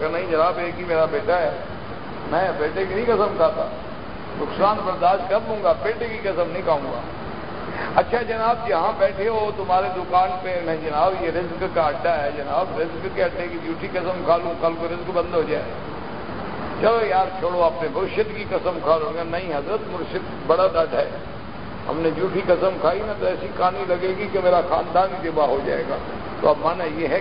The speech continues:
کہ غیر اللہ سے زیادہ ڈر رہا ہے، اللہ کی کہتے جتنی مرضی ہے اگر میں کھلا دوں۔ یہ وہ حجاب ہے کہ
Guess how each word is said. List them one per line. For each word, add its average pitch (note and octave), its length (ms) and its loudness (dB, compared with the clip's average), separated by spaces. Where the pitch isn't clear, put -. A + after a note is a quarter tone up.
کہ E3+ 180 -2
غیر G#3 280 2
اللہ F3 260 -4
سے D3 60 -10
زیادہ G#3 380 0
ڈر F#3+ 200 2
رہا G3+ 80 2
ہے، A3+ 140 -2
اللہ D#4+ 300 2
کی C4+ 120 -4
کہتے A3 220 -2
جتنی G#3 340 -8
مرضی E3+ 240 -2
ہے F3+ 60 0
اگر F3 260 -4
میں F3 120 -6
کھلا D#3 280 0
دوں۔ G3 100 -6
یہ G3 380 2
وہ A#3+ 220 4
حجاب C3+ 460 -4
ہے - 100 -10
کہ G#3+ 80 4